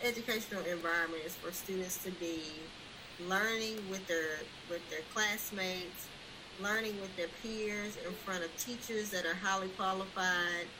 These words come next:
and getting instruction that way. I know that this time is warranting that we do things virtually. However, I think that is gonna impact some of our learners that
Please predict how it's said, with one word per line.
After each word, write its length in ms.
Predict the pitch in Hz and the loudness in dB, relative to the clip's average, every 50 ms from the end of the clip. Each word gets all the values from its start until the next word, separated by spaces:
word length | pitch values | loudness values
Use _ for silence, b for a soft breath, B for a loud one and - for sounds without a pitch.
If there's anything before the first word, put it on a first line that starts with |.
| - - - - - - - - 196 196 190 | -12 -12 -12 -12 -12 -12 -8 -4 0 0 2
and 180 | 185 185 185 | 2 0 2
getting 220 | 185 226 226 240 220 202 | 0 0 2 2 0 0
instruction 480 | 190 190 - 202 185 180 - - - 170 | -2 -2 0 0 -2 -2 -2 -4 -6 -4
that 240 | 160 151 147 - 147 | -4 -6 -6 -6 -6
way. 80 | 135 - - - - - - - - - - | -8 -8 -8 -10 -12 -12 -12 -12 -12 -4 0
I 120 | 190 202 214 | 2 2 2
know 280 | 226 220 214 214 220 | 4 4 4 4 4
that 280 | 208 202 202 190 180 170 - 185 | 2 2 4 4 4 4 2 0
this 220 | 190 208 208 - | -2 -2 -2 0
time 400 | - 240 208 202 202 196 196 190 185 | 0 2 4 4 4 4 2 2 -2
is 120 | - 190 180 175 180 | -4 -4 -4 -4 0
warranting 480 | 185 190 190 196 208 202 208 190 190 185 | 0 2 2 2 0 -2 -4 -2 0 0
that 180 | 180 175 165 160 165 | 2 2 0 0 -2
we 160 | 180 185 185 180 | -2 -2 -2 -2
do 340 | 175 180 175 175 175 170 165 165 165 - | 0 0 0 0 0 -2 -2 -4 -4 -2
things 540 | 180 175 170 170 170 165 165 170 170 - - - - - | -2 -2 0 -2 -4 -6 -6 -8 -8 -8 -10 -10 -6 0
virtually. 680 | 190 180 175 180 180 - - 165 156 151 151 151 151 175 180 | 2 2 2 2 0 -2 -4 -4 -4 -4 -6 -8 -6 -4 -2
However, 520 | 180 170 165 - - 185 180 175 180 - - 147 | -2 -2 -2 -2 -2 -2 -2 0 0 0 0 -2
I 60 | 170 185 - - - | -2 -4 -4 -4 -2
think 220 | 208 214 208 202 180 165 - - - - - - - | 0 0 0 -2 -4 -8 -10 -12 -12 -12 -12 -4 0
that 140 | 196 190 190 | 2 2 2
is 100 | 190 190 | 2 0
gonna 280 | - 196 185 180 170 - - 170 | 0 2 2 2 2 2 2 0
impact 420 | 170 185 - 208 190 185 - - | 0 0 2 2 2 2 0 -2
some 160 | - 202 185 | -2 0 0
of 100 | 175 170 | 0 2
our 160 | 170 165 165 160 | 2 2 2 0
learners 540 | 160 165 170 175 175 175 175 175 175 180 | 0 0 2 2 0 0 0 0 -2 -2
that 320 | 180 175 165 160 160 156 | 0 0 0 2 0 0